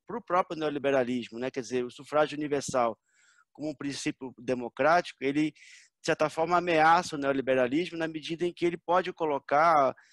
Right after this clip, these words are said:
vamos dizer assim, outro projeto, né, dentro de uma, de uma, de uma perspectiva de contínuo aperfeiçoamento econômico, né, é,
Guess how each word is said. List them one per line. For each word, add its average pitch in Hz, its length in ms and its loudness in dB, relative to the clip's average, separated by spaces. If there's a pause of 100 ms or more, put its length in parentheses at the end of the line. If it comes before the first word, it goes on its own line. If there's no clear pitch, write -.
(220)
vamos 135 180 -6
dizer 135 120 -4
assim, 131 260 -6
outro 175 320 -2
projeto, 135 760 0
né, 139 280 0
dentro 156 420 -2
de 139 100 -14
uma, 156 160 0 (200)
de 127 120 -20
uma, 117 520 -8 (500)
de - 80 -14
uma 143 100 -4
perspectiva 143 680 -4
de 135 140 -6
contínuo 165 500 -6
aperfeiçoamento 135 880 -4
econômico, 127 680 -8 (140)
né, 143 240 -6 (640)
é, 120 960 -2